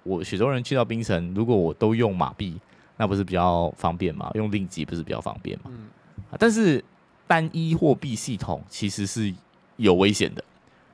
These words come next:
Speaker 1: 啊，它的比喻呢，我，我觉得这个部分其实他没有解释得太透啊，在这个纪录片当中，他是用一个这样子的隐喻，就是说，呃，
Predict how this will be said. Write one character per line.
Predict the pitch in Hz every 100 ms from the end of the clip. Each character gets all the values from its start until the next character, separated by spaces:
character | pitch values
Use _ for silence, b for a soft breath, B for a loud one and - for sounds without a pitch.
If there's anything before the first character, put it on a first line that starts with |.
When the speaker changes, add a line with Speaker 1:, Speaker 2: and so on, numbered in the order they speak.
| b _ _
Speaker 1:
啊， | - -
它 | 170
的 | 185
比 | 127 107 95
喻 | 165 143
呢， | 117 110 113 - _ B B _
我， | - 139
我 | 135 147
觉 | 240
得 |
这 | 294
个 |
部 | 262
分 | 247
其 | 147
实 | 175
他 | 190
没 | 190
有 |
解 | 180 101
释 | 113
得 |
太 | 127 160 131
透 | - 151 123
啊， | 82
在 | 104 113
这 | 104
个 | 101
纪 | 104
录 | 98
片 | 95
当 | 78 78
中， | 73 - - b b b
他 | 151
是 | 160 185
用 | 156
一 | 113
个 | 117
这 | 135
样 |
子 | 101
的 | 80
隐 | 82 80 76
喻， | 90 110
就 | 87
是 | 101
说， | 95 87 85 -
呃， | 82 -